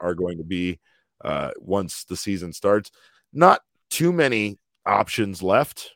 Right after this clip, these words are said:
right? We got, uh, Noe, Luke Weaver, Joe Mantiply, Sean Poppin, Humberto Castellanos, Corbin Martin, and J B Wendelken, amongst Ian Kennedy and Mark Melancon. So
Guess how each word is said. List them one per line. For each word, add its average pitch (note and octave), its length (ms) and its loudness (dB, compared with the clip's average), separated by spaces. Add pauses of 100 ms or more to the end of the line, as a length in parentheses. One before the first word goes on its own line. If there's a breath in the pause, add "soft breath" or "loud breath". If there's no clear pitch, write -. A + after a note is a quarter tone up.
right? G#2 360 2
We G2+ 140 -6
got, G2+ 360 0 (600)
uh, E2 260 -6
Noe, A2 380 2
Luke G#2 280 -2
Weaver, G#2 640 0
Joe A2 200 2
Mantiply, G#2 640 0
Sean F2 260 -6
Poppin, G2+ 640 -4 (300)
Humberto G#2 380 -2
Castellanos, A2+ 800 -4
Corbin A2+ 340 -2
Martin, G#2+ 300 -2
and G2 120 -6
J G2+ 180 0
B G#2 140 -2
Wendelken, A2+ 680 -4 (480)
amongst G2+ 680 -6
Ian A#2+ 240 -4
Kennedy G#2+ 480 -2
and G2 120 -8
Mark F#2+ 260 -4
Melancon. F#2+ 600 -8
So F#2+ 520 -2